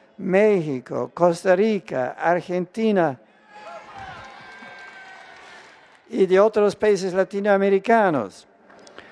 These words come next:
Os animo a centrar vuestra vida en Cristo, Dios y hombre verdadero, y dar un testimonio cada vez más alegre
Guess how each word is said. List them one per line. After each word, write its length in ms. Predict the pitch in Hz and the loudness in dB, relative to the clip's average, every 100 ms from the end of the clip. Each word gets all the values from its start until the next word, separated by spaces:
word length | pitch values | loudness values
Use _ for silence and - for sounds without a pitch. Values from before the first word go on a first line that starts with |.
| - - _ _ | -20 -20 _ _
Os 260 | - 185 | -6 0
animo 400 | 196 190 226 247 | 2 4 4 4
a 140 | 226 185 | 4 2
centrar 420 | - 185 196 196 | 0 -2 2 2
vuestra 460 | 180 190 - 185 175 | 2 0 0 0 2
vida 280 | 208 214 | 4 2
en 160 | 196 190 | 2 0
Cristo, 720 | 175 208 226 - - 135 104 - _ _ - | -2 -2 -2 -4 -12 -8 -8 -10 _ _ 0
Dios 580 | 160 208 233 - - - _ _ | 4 4 2 -6 -18 -20 _ _
y 140 | 202 | 2
hombre 320 | 180 233 226 202 | 4 4 4 4
verdadero, 840 | 196 202 202 190 190 139 107 95 _ _ _ _ _ | 4 4 2 4 4 2 0 -6 _ _ _ _ _
y 140 | 190 | -10
dar 240 | 180 180 190 | 0 2 2
un 100 | 185 | 0
testimonio 560 | 180 165 - 196 214 175 | -2 -4 0 2 2 2
cada 220 | 190 196 | 4 4
vez 240 | 190 185 | 2 2
más 240 | 185 185 180 | 2 2 4
alegre 720 | 180 185 202 143 156 180 | 4 4 2 0 0 0